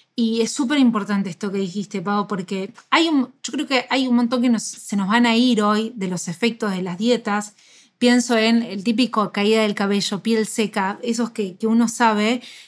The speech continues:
pero esto de la pérdida del, del periodo menstrual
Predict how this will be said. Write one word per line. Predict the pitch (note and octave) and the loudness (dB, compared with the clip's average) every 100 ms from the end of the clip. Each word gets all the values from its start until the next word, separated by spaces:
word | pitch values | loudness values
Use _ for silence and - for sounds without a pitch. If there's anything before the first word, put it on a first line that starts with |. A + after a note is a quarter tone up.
| _ | _
pero | A3 | 2
esto | C4+ C#4 D#4+ | 2 4 2
de | B3 | 2
la | G3 E3 | 0 0
pérdida | B3 C#4+ C#4+ B3 G3 | -2 0 0 0 0
del, | F#3 F3 F#3 | -2 -6 -6
del | F#3+ F3+ | -8 -6
periodo | G3 G3 B3+ | -4 0 2
menstrual | B3 G3 F3+ - A3 A3 A3+ C4 C4 | 2 0 -2 -6 -2 2 2 0 -6